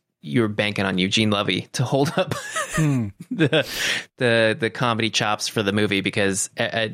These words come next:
Speaker 1: a-, all of the, uh, teens, uh, were aging out of,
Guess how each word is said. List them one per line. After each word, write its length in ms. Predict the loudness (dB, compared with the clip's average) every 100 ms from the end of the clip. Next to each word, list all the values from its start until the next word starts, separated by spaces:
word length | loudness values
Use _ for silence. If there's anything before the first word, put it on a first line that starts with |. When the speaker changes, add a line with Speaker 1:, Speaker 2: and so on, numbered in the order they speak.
| -4
Speaker 1:
a-, 20 |
all 220 | 0 4
of 80 | 2
the, 260 | 2 2 2
uh, 280 | 2 2 0
teens, 680 | 0 2 4 4 2 0 -2 -4
uh, 420 | -2 2 2 0
were 200 | 2 2
aging 420 | 2 0 2 0
out 220 | 0 2 2
of, 360 | 0 -2 -8